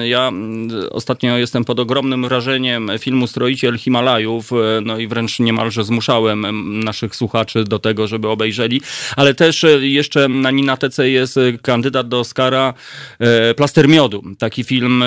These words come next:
właśnie moim zdaniem, e, który dotyka temat, e, o, o, o którym mówiłeś, czyli o, o przeżywaniu życia, o szacunku do ziemi i tak dalej, i tak dalej. Nie wiem, czy widziałeś Plaster Miodu?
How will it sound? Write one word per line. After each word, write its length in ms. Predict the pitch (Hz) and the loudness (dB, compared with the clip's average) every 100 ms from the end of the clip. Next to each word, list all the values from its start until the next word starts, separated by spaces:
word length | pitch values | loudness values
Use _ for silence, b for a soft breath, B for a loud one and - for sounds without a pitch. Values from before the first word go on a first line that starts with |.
| 117 | -2
właśnie 580 | 123 120 127 120 123 120 | -2 -2 0 0 0 0
moim 220 | 127 127 | -2 0
zdaniem, 600 | 127 127 127 123 120 120 | 0 2 2 0 -2 -2
e, 280 | 120 123 120 | 0 0 -2
który 240 | - 123 | -2 0
dotyka 320 | 117 110 123 117 | 0 -2 -2 0
temat, 400 | 123 123 120 131 | 0 0 0 2
e, 340 | 123 120 110 | 2 2 0
o, 260 | 120 120 98 120 120 | 0 0 0 -2 -2
o, 100 | 113 | -2
o 60 | 120 | -6
którym 320 | - 120 117 | 0 2 4
mówiłeś, 480 | 120 117 127 104 - | 4 2 0 0 -4
czyli 340 | - 110 107 | -4 0 0
o, 440 | 107 110 101 107 107 | 2 0 0 -2 -2
o 60 | |
przeżywaniu 680 | - 123 107 113 147 147 127 | -2 -2 0 2 2 2 -2
życia, 320 | 123 110 110 | -4 -2 0
o 260 | 104 104 107 | 0 0 -4
szacunku 520 | - 110 151 143 127 | -4 2 4 4 2
do 300 | 120 113 110 | 0 0 0
ziemi 460 | 120 127 123 117 110 | 0 0 0 -4 -4
i 60 | |
tak 180 | 117 113 | -4 -4
dalej, 220 | 113 117 | -2 -4
i 20 | 113 | -2
tak 160 | 113 | -2
dalej. 240 | 113 104 104 | -2 -2 -4
Nie 100 | 110 | -4
wiem, 140 | 101 | -4
czy 120 | - | -4
widziałeś 320 | 117 147 135 - | 0 2 2 2
Plaster 340 | 139 - 139 | 2 4 4
Miodu? 340 | 147 147 202 | 4 4 0